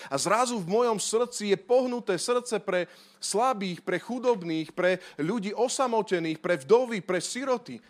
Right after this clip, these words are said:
Čo to je za chcenie? Si to znova ty? Alebo je to Boh, ktorý žije už v tebe? Dneska hovorím už znovuzrodeným kresťanom, lebo pocha-, idem teraz do tretej kázne, takže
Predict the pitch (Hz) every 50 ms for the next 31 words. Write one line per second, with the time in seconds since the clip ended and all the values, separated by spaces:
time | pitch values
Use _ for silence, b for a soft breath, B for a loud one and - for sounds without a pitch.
0 | b b - 277 320 339 - - 220 180 170 156 139 156 151 147 - - - 151
1 | 139 131 120 110 - B B B - - 175 233 - - 247 214 160 160 175 170
2 | 165 170 165 - - 143 214 330 _ _ _ _ _ _ _ _ _ - 165 233
3 | 254 277 294 277 - - 202 156 135 156 170 165 - - - 139 123 120 113 104
4 | 113 113 107 107 - 110 - - - - - 107 78 76 - - _ _ _ _
5 | _ _ _ _ _ _ _ _ _ _ _ _ _ _ _ _ _ - 151 214
6 | 269 - - 208 180 202 214 208 196 196 196 180 156 147 202 214 208 185 196 190
7 | 175 190 185 180 170 - 196 208 202 - - 165 156 147 151 151 151 165 156 B
8 | B B B B B B 185 175 - 220 - 175 175 202 180 190 175 160 185 175
9 | 175 156 143 151 160 160 - 196 214 - 190 165 165 - 185 190 190 185 160 147
10 | 113 113 - 110 113 120 127 127